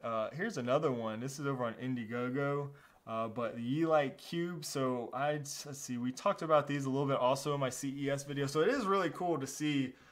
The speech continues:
a lot of these products that were just announced at C E S, what, in January? So it was, like, two months ago. Um, and these products are already hitting the market. Like, it's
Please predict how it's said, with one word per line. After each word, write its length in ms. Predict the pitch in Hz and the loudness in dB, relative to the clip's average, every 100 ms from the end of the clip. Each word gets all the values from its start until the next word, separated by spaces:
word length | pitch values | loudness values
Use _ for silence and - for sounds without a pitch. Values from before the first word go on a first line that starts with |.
| - - | -14 0
a 60 | |
lot 180 | 135 147 | 6 6
of 60 | 147 | 6
these 140 | 135 | 2
products 520 | - 139 139 135 123 | 2 4 4 4 -2
that 180 | - 120 | -2 -2
were 80 | 117 | -2
just 320 | 117 147 151 | -4 -4 -2
announced 460 | 143 131 135 143 - | 0 2 2 0 -6
at 160 | 127 | -8
C 200 | - 147 143 135 | -6 -6 -4 -2
E 60 | |
S, 340 | 135 139 139 - | 0 -2 -2 -6
what, 320 | 117 113 - 117 | -4 -4 -6 -10
in 140 | 117 | -10
January? 600 | 113 117 131 139 135 139 120 | -8 -6 -4 -2 -2 -2 -4
So 140 | - 117 | -8 -8
it 40 | |
was, 80 | 113 | -6
like, 180 | 110 98 - _ _ | -6 -8 -14 _ _
two 120 | - 127 | -10 -8
months 280 | 117 117 | -6 -8
ago. 400 | 131 131 131 135 135 - - - - | -4 -2 0 -2 -6 -18 -20 -18 -6
Um, 540 | 117 117 113 110 110 - _ _ _ _ _ _ - - 120 | -4 -2 -4 -6 -10 -14 _ _ _ _ _ _ -20 -18 -8
and 500 | 120 120 117 117 113 - | -6 -4 -4 -6 -10 -8
these 240 | 123 135 | -2 -2
products 440 | 139 139 131 131 131 | 0 4 4 2 0
are 160 | 120 | 0
already 300 | 110 123 127 | 2 2 0
hitting 300 | 120 127 123 | -4 -4 -6
the 60 | 110 | -6
market. 580 | 107 117 117 131 123 104 | -4 -2 -2 -4 -6 -6
Like, 240 | 104 104 | -8 -8
it's 300 | - 123 - | -12 -14 -16